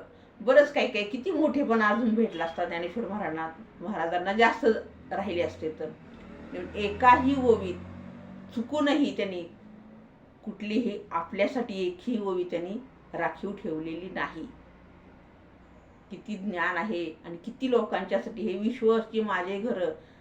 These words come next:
म्हणणारा एकमेव ज्ञानेश्वर आहे, आपण वारंवार म्हणतो. मग तो कळस का हलतो? तर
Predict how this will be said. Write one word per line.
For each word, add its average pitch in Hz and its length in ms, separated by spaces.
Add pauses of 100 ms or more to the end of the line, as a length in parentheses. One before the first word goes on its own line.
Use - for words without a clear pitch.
(160)
म्हणणारा 185 340
एकमेव 233 420
ज्ञानेश्वर 170 540
आहे, 190 180
आपण 185 260 (120)
वारंवार 185 580
म्हणतो. 175 440 (680)
मग 220 160
तो 269 60
कळस 262 440
का 277 100
हलतो? 214 580 (1500)
तर 220 40